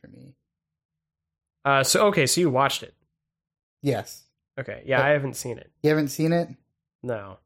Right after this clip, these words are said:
Speaker 1: Okay, well, you knew Wonder Woman was in it, right?
Speaker 2: Yeah, well, yeah, and they've also got, like, a really ham-fisted, like, introduction of the rest of the Justice League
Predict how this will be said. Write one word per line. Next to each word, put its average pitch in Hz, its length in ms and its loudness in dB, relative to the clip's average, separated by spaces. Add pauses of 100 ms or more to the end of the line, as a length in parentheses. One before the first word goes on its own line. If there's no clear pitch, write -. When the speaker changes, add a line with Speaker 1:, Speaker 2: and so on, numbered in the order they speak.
(100)
Speaker 1:
Okay, 127 240 -4
well, 139 160 -2
you 170 80 2
knew 196 120 4
Wonder 165 220 4
Woman 123 300 -2
was 113 160 -16
in 113 100 -10
it, 110 160 -18
right? 113 240 -20 (220)
Speaker 2:
Yeah, 120 380 -2 (140)
well, 151 360 2
yeah, 135 180 2
and 131 100 0
they've 143 120 0
also 165 220 2
got, 147 200 0
like, 131 140 -2
a 123 60 -2
really 131 340 0
ham-fisted, 120 880 -4
like, 107 220 -12 (280)
introduction 135 480 0
of 110 60 -2
the 107 80 -14
rest 113 280 -2
of 113 60 -14
the 117 60 -12
Justice 120 400 -6
League 135 280 -6